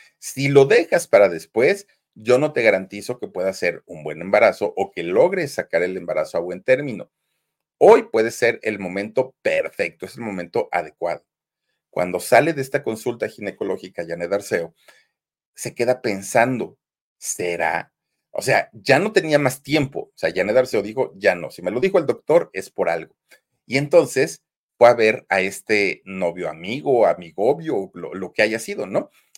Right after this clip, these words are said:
Que, por cierto, es un publicista. Y entonces llega y le dijo lo que el doctor le había comentado, que estaba en su punto para convertirse en mamá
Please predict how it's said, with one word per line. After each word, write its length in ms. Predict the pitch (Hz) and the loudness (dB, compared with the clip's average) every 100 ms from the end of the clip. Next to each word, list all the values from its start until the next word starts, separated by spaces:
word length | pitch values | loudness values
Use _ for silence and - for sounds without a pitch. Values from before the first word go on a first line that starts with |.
| - | -12
Que, 100 | 95 | -10
por 180 | 95 98 | -8 -6
cierto, 420 | 107 98 123 - | -6 -2 -4 -4
es 160 | - - | -12 -16
un 120 | 95 | -12
publicista. 600 | 107 113 127 202 - _ _ _ _ _ - | -10 -8 -8 -8 -10 _ _ _ _ _ -6
Y 120 | 123 | -4
entonces 600 | 151 170 156 151 170 - | 0 2 2 0 -4 -8
llega 380 | 101 107 120 - | -2 0 0 -2
y 100 | - | -8
le 120 | 95 | -10
dijo 420 | 95 226 - - _ | -8 -12 -14 -18 _
lo 180 | - 87 | -12 -10
que 100 | 87 | -10
el 120 | 85 | -8
doctor 480 | 82 _ 92 107 - | -10 _ -2 -2 -2
le 120 | 92 | -6
había 220 | 85 82 | -4 -6
comentado, 600 | - 87 85 - 123 131 _ _ _ _ _ | -8 -16 -8 -2 -2 -4 _ _ _ _ _
que 80 | 95 | -12
estaba 480 | - - 127 151 - | -2 4 6 6 2
en 240 | 113 107 101 | -6 -8 -10
su 520 | - 110 98 98 - | -12 -8 -6 -6 -8
punto 500 | 139 165 160 156 170 | -4 -4 -2 0 2
para 180 | 104 87 | 2 0
convertirse 800 | - 90 85 - 113 113 123 - | -2 -6 -8 -8 -12 -6 -6 -6
en 200 | 101 98 | -8 -6
mamá 360 | 92 95 165 | -4 2 2